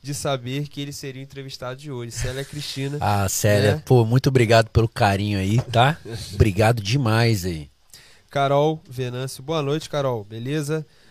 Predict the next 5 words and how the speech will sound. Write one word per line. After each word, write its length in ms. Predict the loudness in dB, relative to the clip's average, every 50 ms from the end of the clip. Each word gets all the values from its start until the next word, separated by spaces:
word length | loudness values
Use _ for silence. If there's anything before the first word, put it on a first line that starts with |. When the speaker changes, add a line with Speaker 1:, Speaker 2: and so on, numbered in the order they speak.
| -20 -20 -20 -20 -20 _ _ _ -20 -20 _ _ -4
Speaker 1:
Ana 200 | -2 0 0 0
Paula 320 | 0 2 4 4 4 4 2
Lima, 480 | 2 0 0 0 0 0 -2 -4 -4 -6
tudo 180 | -8 -10 -8
bem? 460 | -6 -4 -2 0 0 0 -2 -4 -6